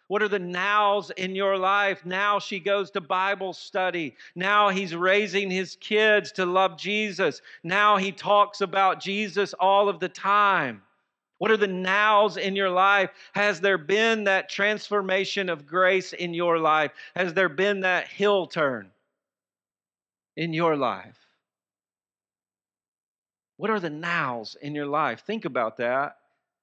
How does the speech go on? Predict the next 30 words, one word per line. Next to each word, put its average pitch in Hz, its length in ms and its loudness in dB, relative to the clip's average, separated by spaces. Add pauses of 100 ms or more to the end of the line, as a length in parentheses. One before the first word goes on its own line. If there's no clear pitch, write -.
(140)
and 165 160 -12
praise 196 380 -4
God 185 340 -2
for 175 140 -4
his 165 220 -8
grace 180 580 -6
in 120 160 -12
your 110 140 -10
life. 92 500 -18 (680)
But 151 60 -12
notice 180 240 -4
Paul 151 520 0
continues 143 540 -10
to 139 80 -8
explain 123 840 -8 (220)
this 123 200 -12
now 123 580 -6
in 117 140 -12
his 113 280 -12
life. 95 480 -12 (260)
"Now 160 360 0
I 143 160 0
am 131 120 -6
suffering 143 540 -4
for 139 120 -10
the 120 100 -10
sake 139 380 -4
of 127 120 -8
the 123 80 -12
church." 135 460 -6